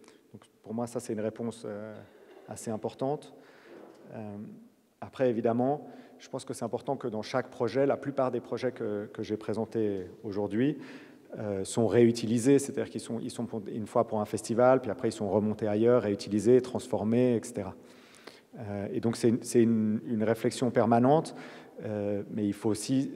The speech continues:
euh, être, être clair sur le fait que produire, euh, non seulement ça demande de l'argent, et donc je le disais avant, souvent on est dans des questions éthiques complexes,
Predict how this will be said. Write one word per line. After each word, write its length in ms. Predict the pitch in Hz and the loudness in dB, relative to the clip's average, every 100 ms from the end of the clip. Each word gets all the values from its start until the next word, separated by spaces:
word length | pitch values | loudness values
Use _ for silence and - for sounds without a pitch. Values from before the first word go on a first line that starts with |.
| - | -8
euh, 480 | 55 53 50 - - | -6 -6 -4 -4 -6
être, 200 | - - | -8 -8
être 180 | 113 - | -10 -8
clair 220 | - 127 | 2 2
sur 140 | 123 113 | 4 0
le 80 | 107 | 2
fait 240 | 135 135 | 2 0
que 260 | 117 104 98 - - - | 0 -2 -4 -10 -16 -16
produire, 640 | - 127 117 131 131 98 - - - - - | 0 2 4 4 4 2 -2 -14 -18 -20 -18
euh, 260 | 147 101 98 | -12 -8 -4
non 140 | 101 | -4
seulement 260 | 117 120 120 | -2 0 0
ça 160 | 117 104 | 0 0
demande 240 | 107 107 | 0 2
de 60 | 110 | 4
l'argent, 360 | 107 110 110 | 4 4 2
et 60 | 98 | 2
donc 180 | 95 95 | -4 -8
je 100 | - | -6
le 80 | 101 | -4
disais 200 | 95 104 | 2 2
avant, 400 | 104 107 101 87 95 | 4 2 2 -4 -12
souvent 320 | - 110 104 | -16 -6 -2
on 120 | 104 | -2
est 80 | 98 | -2
dans 80 | 98 | -4
des 100 | 95 | -6
questions 440 | 110 - 110 98 87 82 - - _ | -6 -6 -4 -4 -6 -12 -16 -20 _
éthiques 400 | 101 - 107 - | -10 -4 -6 -6
complexes, 580 | - 101 120 143 151 | -8 2 6 6 2